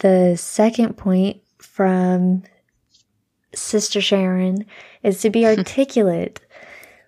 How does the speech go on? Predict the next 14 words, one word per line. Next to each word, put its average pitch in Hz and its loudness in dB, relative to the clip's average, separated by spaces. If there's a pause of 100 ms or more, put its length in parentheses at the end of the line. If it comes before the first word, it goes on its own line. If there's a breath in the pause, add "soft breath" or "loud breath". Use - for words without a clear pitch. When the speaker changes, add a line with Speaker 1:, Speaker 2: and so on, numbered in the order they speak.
(140 loud breath)
Speaker 1:
which 208 4
she 233 2
says 226 0
means 214 0 (120)
to 208 0
clearly 277 -2
express 190 0
how - -4
you 202 0
feel 185 -2
about 226 -2
something 254 -4
and 202 0
why. 185 -2